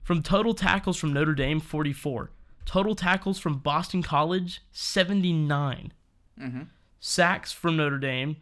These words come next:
Speaker 1: two. Sacks from Boston College, zero. They just weren't able to get to the
Speaker 2: They, they
Speaker 1: quarterback.
Speaker 2: weren't able to get to the quarterback,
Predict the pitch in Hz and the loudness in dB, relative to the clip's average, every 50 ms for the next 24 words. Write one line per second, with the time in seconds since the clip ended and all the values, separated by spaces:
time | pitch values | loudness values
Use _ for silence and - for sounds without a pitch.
0 | _ - - - 170 156 143 139 139 139 139 - _ - - - 147 139 135 - | _ -12 -4 0 2 2 2 2 0 -4 -6 -10 _ -8 -2 2 2 2 2 0
1 | - - - 151 143 139 135 135 139 139 - 143 139 139 131 131 135 127 123 127 | -6 -8 -6 -4 -2 -2 -2 -2 -2 -4 -4 -6 -2 -2 -2 -2 -2 -4 -6 -6
2 | 131 139 139 135 127 131 135 135 - - _ _ _ _ _ _ - - 151 156 | -6 -4 -4 -2 -2 -4 -4 -6 -8 -16 _ _ _ _ _ _ -2 -2 0 0
3 | 170 160 - 160 160 160 156 - - - _ _ _ _ _ _ _ _ _ - | 0 0 2 2 4 4 2 2 -2 -10 _ _ _ _ _ _ _ _ _ 2
4 | 160 160 151 151 147 135 131 143 147 143 185 165 139 139 151 156 135 131 127 127 | 2 2 2 -2 -4 -4 -2 -2 0 0 2 2 2 2 4 4 6 6 6 8
5 | 127 127 127 127 127 127 127 123 123 113 123 113 - - 120 113 - 123 127 143 | 8 8 8 6 8 6 6 6 6 6 4 4 6 6 4 6 6 6 4 6
6 | 120 98 95 98 95 - | 8 8 8 6 6 2